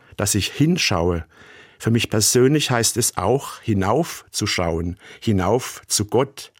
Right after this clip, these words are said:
„Mein Glaube an Gott ist die Quelle meiner Zuversicht.“ „Gott ist meine Zuversicht und Stärke“, heißt es in einem alten Lied in der Bibel. Ich finde es wichtig,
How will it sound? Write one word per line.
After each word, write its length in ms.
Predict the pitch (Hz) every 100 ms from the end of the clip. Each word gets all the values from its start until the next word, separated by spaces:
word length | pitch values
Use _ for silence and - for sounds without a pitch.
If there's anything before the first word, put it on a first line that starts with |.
| - - - - -
„Mein 300 | 117 139 190
Glaube 400 | 147 131 151 127
an 160 | 143
Gott 300 | - 123 -
ist 160 | 147 -
die 100 | 135
Quelle 400 | 104 117 139 117 101
meiner 380 | 101 113 120
Zuversicht.“ 1000 | - - 120 117 - 80 76 - - - _ _ - - - - -
„Gott 220 | 120 151
ist 340 | 147 - - 123
meine 240 | 120 120
Zuversicht 680 | - - 147 139 - 131 -
und 140 | 113
Stärke“, 640 | - - 104 123 147 92 80 - - - -
heißt 220 | 87 98
es 100 | 104
in 60 | 107
einem 260 | 104 101 -
alten 340 | 95 113 117
Lied 400 | 101 101 113 -
in 100 | 120
der 120 | 110
Bibel. 440 | 101 107 123 85 82 - _ _ _ _ _ _ _ _
Ich 200 | - -
finde 260 | - 180 143
es 240 | 127 -
wichtig, 540 | 139 151 - 160 156